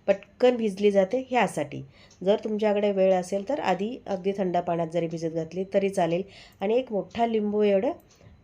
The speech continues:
गूळ आहे, तोही मी त्याच्यातच ठेवला. आता हे बाजूला ठेवायचं. आता त्याच्यासाठी एक वाटण करायचं आहे.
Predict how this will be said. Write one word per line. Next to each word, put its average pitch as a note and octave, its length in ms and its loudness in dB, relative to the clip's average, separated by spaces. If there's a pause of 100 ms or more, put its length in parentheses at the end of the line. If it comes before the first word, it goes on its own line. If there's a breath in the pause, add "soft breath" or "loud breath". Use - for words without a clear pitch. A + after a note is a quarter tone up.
गूळ F#3 280 2
आहे, F3+ 240 2
तोही F3+ 300 -2
मी F#3 140 0
त्याच्यातच F3 520 -4
ठेवला. D3+ 220 -4
आता D#3+ 160 -4
हे F#3 160 -2
बाजूला F#3 380 2
ठेवायचं. G3 480 2 (420 loud breath)
आता G3 180 0
त्याच्यासाठी F#3+ 500 0
एक A3 140 -4
वाटण A#3 360 2
करायचं D3+ 420 -6
आहे. C3+ 80 -14